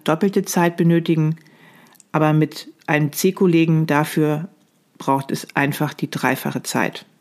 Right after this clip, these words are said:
Ich weiß nicht, wie es dir geht, aber das hat mir so manches Mal ein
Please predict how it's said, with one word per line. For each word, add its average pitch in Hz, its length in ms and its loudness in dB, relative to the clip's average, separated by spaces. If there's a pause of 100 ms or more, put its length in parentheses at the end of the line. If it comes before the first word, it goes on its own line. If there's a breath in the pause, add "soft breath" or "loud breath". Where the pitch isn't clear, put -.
(380 loud breath)
Ich 156 160 -4
weiß 165 180 2
nicht, 175 140 0
wie 160 80 2
es 156 160 -6
dir 214 220 2
geht, 208 260 0
aber 156 140 0
das 160 340 -2 (160)
hat 165 320 -2
mir 185 440 4 (440)
so - 140 -2
manches 160 400 2
Mal 147 320 4
ein 143 180 0